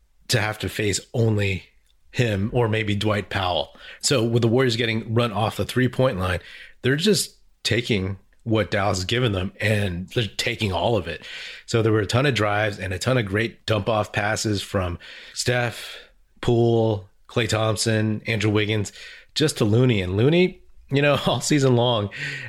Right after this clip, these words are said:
everybody <laughs> on Twitter would be livid whenever the Warriors would dump off passes to Kevon Looney and he couldn't do anything with the ball, right? Maybe he would stumble or just throw the ball off the backboard or something like that. But,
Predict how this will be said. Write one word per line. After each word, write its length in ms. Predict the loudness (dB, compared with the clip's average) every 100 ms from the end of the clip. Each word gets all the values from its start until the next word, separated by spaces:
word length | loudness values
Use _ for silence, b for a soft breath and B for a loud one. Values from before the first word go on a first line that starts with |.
| -8
everybody 500 | -4 0 2 2 0 0
<laughs> 60 | 2
on 140 | 2
Twitter 400 | 0 0 2 2 2
would 140 | 2
be 140 | 2
livid 480 | 4 2 2 0 -2 B B B 0
whenever 560 | 0 2 0 0 0
the 80 | 2
Warriors 320 | 2 2 0
would 160 | 0 0
dump 240 | -2 0
off 300 | 0 -2 -6 _
passes 500 | -6 -4 -2 -4 -4 -4
to 440 | -2 2 2 2 -2
Kevon 320 | -2 0 0
Looney 360 | 0 0 -2 -2
and 500 | -4 -2 -2 -4 -6 -12 B B B
he 100 | -4
couldn't 200 | -2 -2
do 120 | 0 0
anything 180 | 0
with 100 | 0
the 40 | -2
ball, 380 | -2 -2 -4 -6
right? 200 | -6 -4
Maybe 240 | -4 -4
he 100 | -4
would 160 | -4 -4
stumble 580 | -4 -2 0 0 2 0
or 120 | 0
just 320 | -2 -4 -4
throw 340 | -2 0 0 -2
the 100 | 0
ball 320 | 0 0 0
off 320 | 0 -2 -4
the 240 | -4 -4 -6 B
backboard 600 | -2 -2 -4 -2 0 0
or 60 |
something 280 | 0 -2 -4
like 220 | -4 -4
that. 280 | -2 -4 -4 B B -8
But, 600 | -2 0 2 0 -2 -6